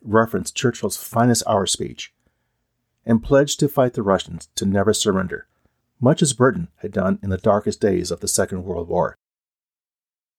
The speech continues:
He told the British M Ps, "When a Russian ship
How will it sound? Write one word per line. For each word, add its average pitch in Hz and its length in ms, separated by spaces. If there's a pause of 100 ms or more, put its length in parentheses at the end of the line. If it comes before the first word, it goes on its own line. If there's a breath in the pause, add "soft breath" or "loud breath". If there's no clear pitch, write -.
(180)
He 143 120
told 156 340
the 131 60
British 95 300
M 92 120
Ps, 90 420 (560)
"When 110 120
a 98 120
Russian 127 340
ship - 320